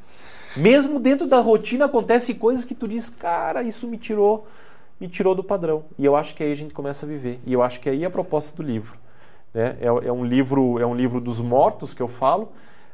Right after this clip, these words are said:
mas pra ti nascer, tu tem que morrer, né? Um novo personagem, pra nascer, ele tem que morrer, né? Ou seja, ele tem que acabar com aquela rotina que ele tinha antes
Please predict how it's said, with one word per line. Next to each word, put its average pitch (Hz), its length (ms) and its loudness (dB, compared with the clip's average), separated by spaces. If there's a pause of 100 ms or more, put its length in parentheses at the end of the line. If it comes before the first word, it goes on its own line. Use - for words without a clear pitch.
mas 156 220 4
pra 170 220 2
ti 214 220 -6
nascer, 226 680 0 (220)
tu 208 80 -10
tem 202 180 -6
que 214 80 -10
morrer, 170 440 0 (420)
né? 127 160 0
Um 156 140 0
novo 208 360 6
personagem, 175 800 2
pra 147 160 -2
nascer, 143 340 -4
ele 185 120 -8
tem 165 160 -12
que 165 80 -14
morrer, 147 300 -10 (560)
né? 107 240 -8 (100)
Ou 117 220 -4
seja, 131 220 2
ele 131 60 4
tem 143 120 -2
que 151 60 0
acabar 143 460 2
com 208 60 -2
aquela 160 260 0
rotina 139 400 -4
que 170 80 -10
ele 139 120 -4
tinha 160 200 -6
antes 170 400 -6